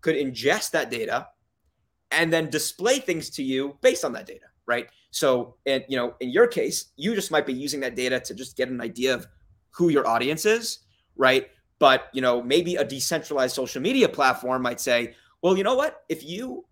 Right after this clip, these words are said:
co-, connect your wallet and you own an ape, I'm gonna show you,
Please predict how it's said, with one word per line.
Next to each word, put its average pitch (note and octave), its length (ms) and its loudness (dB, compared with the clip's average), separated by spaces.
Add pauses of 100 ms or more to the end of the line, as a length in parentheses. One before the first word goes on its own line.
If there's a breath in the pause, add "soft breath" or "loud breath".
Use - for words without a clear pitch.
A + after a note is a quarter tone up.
(120)
co-, C#3+ 380 -4
connect D#3 320 -4
your C#3+ 80 -2
wallet D#3+ 360 0
and C3+ 100 -4
you D#3 140 2
own E3 140 -2
an C#3+ 100 -6
ape, D3+ 300 -2 (420)
I'm G3+ 140 2
gonna B3 120 0
show F#3+ 220 -2
you, F#3+ 260 -8